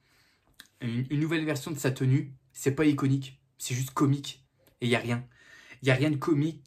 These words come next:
enfin, il y a rien de, de, d'épique là-dedans, c'est comique, c'est cent pour cent humour. Et à la fin, où tu pensais qu'il allait s'en sortir, non, pam, ça se termine par une blague. On n'en avait pas besoin de ça, hein, franchement.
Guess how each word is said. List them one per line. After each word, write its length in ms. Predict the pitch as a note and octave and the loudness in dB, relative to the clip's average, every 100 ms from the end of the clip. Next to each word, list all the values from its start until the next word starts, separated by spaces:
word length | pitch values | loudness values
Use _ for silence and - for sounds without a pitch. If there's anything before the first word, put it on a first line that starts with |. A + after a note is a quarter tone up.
| - | -4
enfin, 120 | C3 | 0
il 40 | |
y 40 | A#2+ | 0
a 40 | |
rien 100 | C3 | 0
de, 120 | C#3 | 0
de, 440 | C3+ - B2 A#2+ A#2+ | -2 -2 -2 -2 -2
d'épique 440 | A#2+ D3+ C#3+ D3+ | -4 -4 -6 -6
là-dedans, 300 | D#3 C3 D#3 D3+ | -2 0 0 -2
c'est 220 | - C3 | -8 -4
comique, 380 | - B2+ C3+ - | 0 4 2 0
c'est 220 | - C3+ | -4 -2
cent 240 | - F#3+ | 0 -2
pour 240 | - - - | -2 -8 -6
cent 260 | - C#3 - | -4 -4 -4
humour. 440 | D#3+ C#3+ E3+ - - - - _ | -4 -2 -2 -6 -16 -20 -20 _
Et 80 | C3+ | 4
à 60 | C3+ | 6
la 100 | C#3 | 4
fin, 180 | D#3 F3+ | 0 -4
où 60 | |
tu 100 | - | -6
pensais 220 | - D#3 | -6 -4
qu'il 80 | F3+ | -2
allait 100 | D#3+ | -2
s'en 100 | D3 | -2
sortir, 400 | C#3 C#3+ - F#3 | -4 -4 0 0
non, 260 | D3 D#3+ - - - | 2 0 0 -4 2
pam, 240 | D#3+ F3 | 0 0
ça 120 | - | -4
se 60 | C#3+ | -4
termine 260 | C3+ D3+ D3+ | -2 -2 0
par 120 | C3+ | 2
une 140 | C3 | 2
blague. 280 | A2+ G2+ F#2+ - _ _ _ _ _ _ _ _ _ - - _ _ _ _ _ _ _ _ - - _ _ _ _ _ _ - | 2 -2 -4 -16 _ _ _ _ _ _ _ _ _ -20 -20 _ _ _ _ _ _ _ _ -20 -20 _ _ _ _ _ _ 0
On 80 | |
n'en 60 | B2 | 4
avait 160 | C3+ C3+ | 6 6
pas 80 | |
besoin 220 | C#3+ B2+ A2 | 4 2 0
de 40 | |
ça, 140 | G2+ | -2
hein, 200 | F2+ G2 G2 _ | -8 -10 -14 _
franchement. 440 | _ G2+ - G2 | _ -16 -10 -12